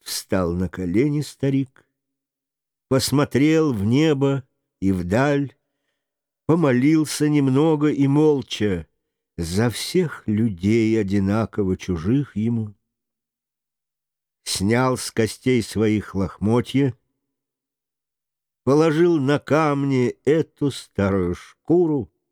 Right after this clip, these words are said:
свою и всё-таки чужую. Вошёл в воду, встряхивая седой головой, лёг на спину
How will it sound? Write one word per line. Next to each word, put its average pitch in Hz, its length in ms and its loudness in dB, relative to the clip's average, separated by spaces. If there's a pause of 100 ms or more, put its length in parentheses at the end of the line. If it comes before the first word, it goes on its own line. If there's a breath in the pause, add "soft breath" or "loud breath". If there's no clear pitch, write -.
(200)
свою 120 1000 0 (640)
и 135 220 4
всё-таки 135 760 -2
чужую. 95 1080 0 (1040)
Вошёл 151 760 0
в 113 360 -2
воду, 139 840 0
встряхивая 113 1000 -2
седой 104 500 -2
головой, 104 680 -2 (1600)
лёг 120 540 0
на 117 420 -2
спину 82 640 -12